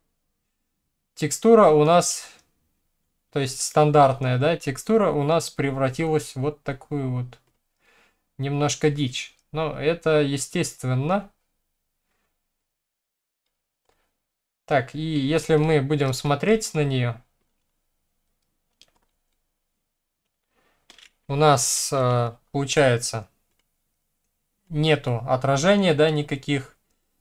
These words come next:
Здесь мы можем подкорректировать ее, допустим, э, ноль семь как, какое-нибудь подадим значение.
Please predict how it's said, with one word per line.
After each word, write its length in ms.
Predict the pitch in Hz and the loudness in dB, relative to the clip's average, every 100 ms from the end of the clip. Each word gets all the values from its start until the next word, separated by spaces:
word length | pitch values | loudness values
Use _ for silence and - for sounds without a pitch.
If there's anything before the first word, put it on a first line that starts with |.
| - | -8
Здесь 280 | 143 156 - | -4 -2 -2
мы 140 | 143 | 0
можем 380 | 143 139 131 123 | 2 0 0 -2
подкорректировать 1040 | 151 143 - 123 123 - 214 190 175 - | -2 -4 -4 -4 -4 -2 0 2 0 -2
ее, 140 | 156 127 | -4 -2
допустим, 500 | 135 - 143 - 117 _ _ _ _ _ _ _ _ _ _ _ _ - | -4 -4 -8 -8 -12 _ _ _ _ _ _ _ _ _ _ _ _ -10
э, 240 | 127 123 | -4 -2
ноль 240 | 123 139 131 | 0 -2 -2
семь 240 | - 214 | 0 0
как, 260 | 208 185 - _ | 0 -6 -8 _
какое-нибудь 460 | - 156 160 151 - | -8 -6 -4 -6 -6
подадим 580 | 151 147 147 147 135 143 | -2 -2 -2 -4 -6 -10
значение. 760 | 139 139 - 143 135 131 123 | -8 -8 -6 -6 -6 -6 -8